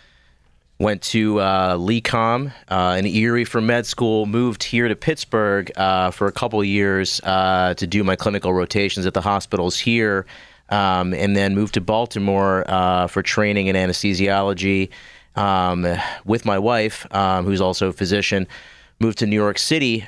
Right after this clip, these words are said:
um, did a fellowship in critical care medicine there,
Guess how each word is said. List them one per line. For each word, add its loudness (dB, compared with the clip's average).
um, 2
did 2
a 2
fellowship -2
in -2
critical -2
care 0
medicine 0
there, 2